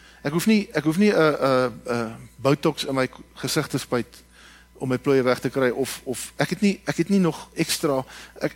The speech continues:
ek is nie onvoltooid dat ek nie kan wees wie ek is nie. God het dit vir my reeds gegee, genoeg gegee. Dis, dis insiggewend om te weet dat in hierdie teks die vyf goue muntstukke, een goue muntstuk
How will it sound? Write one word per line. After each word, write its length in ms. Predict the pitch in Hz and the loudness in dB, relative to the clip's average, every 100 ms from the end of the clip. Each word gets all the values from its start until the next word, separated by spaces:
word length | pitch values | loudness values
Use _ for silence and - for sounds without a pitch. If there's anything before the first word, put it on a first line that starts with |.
| - | -4
ek 140 | - 185 | 0 0
is 80 | |
nie 140 | 202 196 | 2 2
onvoltooid 960 | 185 175 - 165 - 185 151 - - - - - | 2 0 0 -2 0 2 2 0 -12 -20 -14 -4
dat 140 | 151 151 | -2 0
ek 80 | |
nie 100 | 170 - | 0 2
kan 180 | 165 127 | 0 2
wees 240 | 135 135 | 0 2
wie 120 | 139 | 0
ek 100 | 127 123 | 0 -2
is 120 | 120 | -2
nie. 80 | 113 | -4
God 300 | - 180 185 | -2 2 2
het 100 | 147 | 2
dit 160 | 139 - | -2 -4
vir 80 | 135 | 0
my 100 | 131 - - _ _ _ _ _ _ _ _ _ 143 117 | 0 -2 -18 _ _ _ _ _ _ _ _ _ -4 0
reeds 280 | 131 127 127 | 0 -2 -6
gegee, 300 | - 117 104 | -4 -4 -4
genoeg 300 | 127 135 139 | -4 -4 -6
gegee. 280 | - 110 98 - - - 139 | -4 -6 -6 -12 -20 -6 -4
Dis, 180 | 139 - 139 | -4 -6 -2
dis 200 | 143 - - - | -2 -4 -8 -2
insiggewend 580 | 202 185 - 233 220 202 | 0 0 2 4 4 4
om 80 | 180 | 0
te 120 | 151 | 0
weet 200 | 139 143 | 2 2
dat 140 | 139 147 | 0 0
in 80 | 143 | -2
hierdie 200 | 156 - | -2 2
teks 340 | 175 - - - - - _ | 2 2 -10 -16 -20 -20 _
die 100 | 139 | -8
vyf 260 | - 214 - | 2 2 4
goue 200 | 190 170 | 2 4
muntstukke, 480 | 143 147 - 127 123 | 4 2 -2 -2 2
een 180 | 220 214 | 4 4
goue 240 | 202 180 | 4 4
muntstuk 400 | 151 151 - - | 4 0 -2 -6